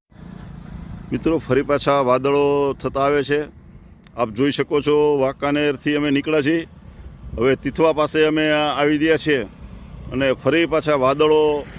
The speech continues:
ઘેરાતા જાય છે અને ફરી વરસાદ થવાની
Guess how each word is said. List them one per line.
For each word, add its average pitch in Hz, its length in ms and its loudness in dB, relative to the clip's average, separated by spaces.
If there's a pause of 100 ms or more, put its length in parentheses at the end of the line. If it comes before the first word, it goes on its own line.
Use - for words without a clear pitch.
(420)
ઘેરાતા 147 500 2
જાય 143 380 2
છે 135 280 0 (800)
અને 143 260 2
ફરી 147 240 2
વરસાદ 151 680 2
થવાની 151 520 0